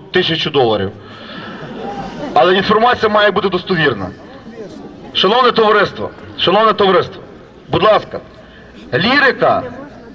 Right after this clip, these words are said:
закінчилася. Час діяти, час брати владу в свої руки. І громада повинна слідкувати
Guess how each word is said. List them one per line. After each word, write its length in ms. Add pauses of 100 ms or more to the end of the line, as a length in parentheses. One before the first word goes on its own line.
(220)
закінчилася. 840 (500)
Час 360
діяти, 560 (360)
час 240
брати 380
владу 360
в 40
свої 340
руки. 400 (300)
І 40
громада 680
повинна 480
слідкувати 840